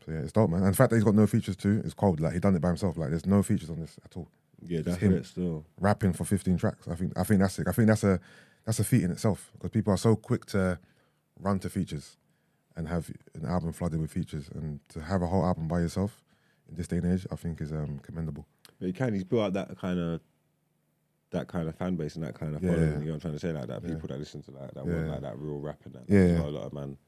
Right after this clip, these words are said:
Speaker 1: Yeah.
Speaker 2: There's not a lot of man that can get it. You get me? So he can do that 'cause when you listen to it, there's not even like a, um,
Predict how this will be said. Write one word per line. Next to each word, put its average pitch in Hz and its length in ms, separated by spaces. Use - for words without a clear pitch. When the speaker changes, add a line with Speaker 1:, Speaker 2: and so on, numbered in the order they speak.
Speaker 1:
Yeah. 80 160
Speaker 2:
There's 76 160
not 82 140
a - 20
lot 78 140
of 73 40
man 76 140
that 69 160
can 71 120
get 78 160
it. 64 80
You 67 80
get 80 160
me? 71 80
So 69 280
he 151 100
can 117 200
do 151 160
that 92 160
'cause 98 100
when 135 120
you 160 60
listen 151 220
to 98 120
it, 87 40
there's 104 160
not 135 120
even 113 200
like 101 200
a, 92 200
um, 90 260